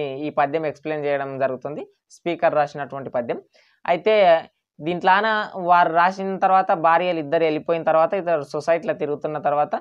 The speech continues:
డబ్బు లేదు, అధికారం లేదు, గౌరవం లేదు, ఏది లేదు,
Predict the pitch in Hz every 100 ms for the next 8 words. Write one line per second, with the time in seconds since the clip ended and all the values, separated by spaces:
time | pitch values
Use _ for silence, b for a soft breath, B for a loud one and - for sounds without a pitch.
0 | b b b - 151 143 175 185 180 185
1 | 156 151 170 170 165 165 165 165 147 147
2 | 156 160 160 165 170 156 143 160 170 165